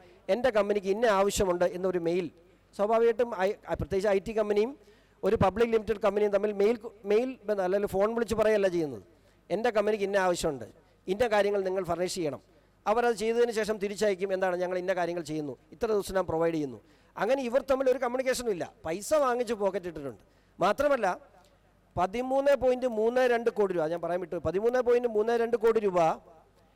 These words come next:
ഇവിടെ നിന്നും വിദേശത്തേക്ക് ഈ കാലഘട്ടത്തിൽ നൂറ്റി എൺപത്തിരണ്ട് കോടി രൂപയിൽ നിന്നും കടത്തപ്പെട്ടിട്ടുണ്ട്. അത് കരിമണൽ കർത്തയുടെ മകൻ്റെ പേരിലേക്കാണ് പോയിട്ടുള്ളത്. ആ പൈസ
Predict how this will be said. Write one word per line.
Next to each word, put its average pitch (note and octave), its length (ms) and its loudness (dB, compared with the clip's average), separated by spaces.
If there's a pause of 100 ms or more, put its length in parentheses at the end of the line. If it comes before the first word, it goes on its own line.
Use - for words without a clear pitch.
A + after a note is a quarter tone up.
(180)
ഇവിടെ A#3+ 220 2
നിന്നും B3+ 240 0
വിദേശത്തേക്ക് A#3+ 680 2
ഈ - 100 -16
കാലഘട്ടത്തിൽ A3+ 440 0 (100)
നൂറ്റി G#3 240 -2
എൺപത്തിരണ്ട് A3 420 -2
കോടി G#3 160 2
രൂപയിൽ G#3 200 0
നിന്നും A3 180 -4
കടത്തപ്പെട്ടിട്ടുണ്ട്. G3 520 -4 (960)
അത് A#3+ 140 10 (720)
കരിമണൽ A#3+ 460 0 (100)
കർത്തയുടെ A3+ 480 0 (180)
മകൻ്റെ G#3 380 -2 (1080)
പേരിലേക്കാണ് A3 600 2 (140)
പോയിട്ടുള്ളത്. D#3+ 400 -2 (1160)
ആ A#3 40 4 (200)
പൈസ C4 280 0